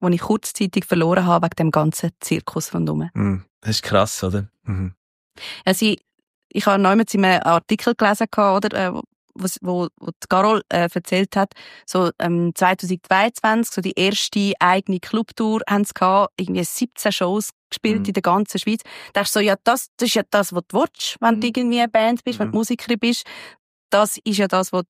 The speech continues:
Speaker 1: du danach strebst. Aber dann ist ihr alles zu viel geworden und eben Songwriting, das, was ihr am meisten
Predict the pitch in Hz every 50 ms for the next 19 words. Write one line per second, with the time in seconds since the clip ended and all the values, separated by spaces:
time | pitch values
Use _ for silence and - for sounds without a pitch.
0 | _ _ - - - _ - - - - 196 190 170 170 175 - - - - 196
1 | 226 320 - - - - - - - - - - _ - - 185 - - - 190
2 | 180 202 202 - 202 190 185 185 - - 175 170 175 180 - - - - - 185
3 | 185 196 196 196 - _ _ _ _ - 185 175 190 180 185 196 202 - 208 208
4 | - - 185 180 - - 185 190 185 - - - - 202 196 208 226 226 220 214
5 | 185 156 151 - - - 165 165 160 - 180 180 - 190 180 175 175 170 175 175
6 | 175 170 170 175 170 - - - 180 175 175